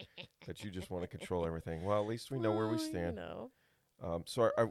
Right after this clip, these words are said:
Speaker 1: we thought about it long and hard, and the first topic that we were, that we wanted to hit on, you know, we wanna talk about things that, that people are talking about right now.
Speaker 2: Mm.
Speaker 1: So, um, I'm gonna kick it off. You know, one of the things I was thinking about is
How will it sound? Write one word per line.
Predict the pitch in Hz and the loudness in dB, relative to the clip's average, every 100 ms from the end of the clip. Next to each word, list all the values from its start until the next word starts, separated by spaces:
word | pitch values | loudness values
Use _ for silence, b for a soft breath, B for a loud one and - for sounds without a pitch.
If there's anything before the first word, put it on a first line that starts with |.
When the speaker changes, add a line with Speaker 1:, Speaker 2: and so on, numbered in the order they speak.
| 92 - | 0 -6
Speaker 1:
we | 120 | -4
thought | 123 127 | 6 6
about | 120 110 | 8 6
it | 87 | 6
long | 95 90 | 2 2
and | 82 | 2
hard, | 95 87 80 | 4 4 2
and | 90 85 | 0 0
the | 85 | 0
first | 107 107 - | -2 -2 -4
topic | 101 90 - | -2 -2 -2
that | 85 | -8
we | 85 | -8
were, | 85 85 - | -6 -8 -8
that | - 85 | -8 -8
we | |
wanted | 87 107 101 | -4 -6 -6
to | 92 | -4
hit | 92 | -2
on, | 85 82 | 0 -2
you | 85 | -2
know, | |
we | 82 101 | 0 2
wanna | 110 101 | 2 2
talk | 98 92 | 0 -2
about | - 87 - | -2 -6 -4
things | 87 - | -8 -6
that, | 87 - b b b - | -6 -6 b b b -6
that | 82 | 0
people | 139 131 | 2 4
are | 95 | 0
talking | - 101 98 92 | 6 6 6 2
about | 80 78 | -2 2
right | 85 - | 0 2
now. | 175 87 82 | 2 4 2
Speaker 2:
Mm. | 208 190 196 220 | -2 -8 -12 -14
Speaker 1:
So, | - - 117 98 92 - | -6 4 8 8 8 4
um, | 87 85 85 - | 2 2 2 -2
I'm | 95 | -2
gonna | 95 98 | -2 -4
kick | - - | -6 2
it | |
off. | 104 90 - - | 4 4 2 -2
You | 95 | 0
know, | |
one | 95 104 | 0 0
of | 104 | 0
the | 92 | -2
things | - 95 | -2 -2
I | 90 | -2
was | 85 | -2
thinking | - 101 95 | -4 -4 -2
about | 82 82 - | 0 0 -2
is | 82 80 - | -4 -6 -8